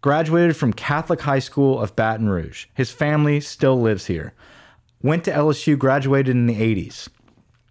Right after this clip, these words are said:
Now, this is where it gets interesting. Scott Woodward was hired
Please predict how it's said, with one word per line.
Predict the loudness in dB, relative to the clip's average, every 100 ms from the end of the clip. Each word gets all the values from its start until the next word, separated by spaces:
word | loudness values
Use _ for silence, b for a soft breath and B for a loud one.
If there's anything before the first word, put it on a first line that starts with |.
| _ -8
Now, | -2 2
this | 0 0
is | 0
where | 2 2
it | 2
gets | 0 0
interesting. | -2 -2 -4 -6 -8 -12
Scott | -12 -4 -2 0
Woodward | 0 2 0 -2 B B B B _ _ _ _ _ _ _ _ _ _ -2
was | 0 0
hired | -2 -2 0 2 0 -2 -6